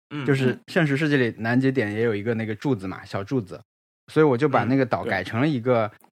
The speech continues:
Speaker 2: 基于那个南极点，
Speaker 1: 嗯。嗯。
Speaker 2: 我本来放喷泉、椅子什么那种，那种岛，我就变成
Speaker 1: 嗯。
Speaker 2: 一个空的，只放了一个这个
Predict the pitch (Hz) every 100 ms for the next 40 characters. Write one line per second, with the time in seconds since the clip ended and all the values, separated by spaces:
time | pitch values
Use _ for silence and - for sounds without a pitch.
0 | _ - 208 156 147 139 120 110 117 120
1 | 120 - 143 135 147 185 165 180 196 165
2 | 131 131 101 131 127 95 107 101 - 104
3 | 107 98 92 - 120 110 123 151 131 107
4 | 101 120 - - 139 87 - _ _ 123
5 | 127 - 190 196 110 98 98 143 117 104
6 | 117 107 - 101 95 78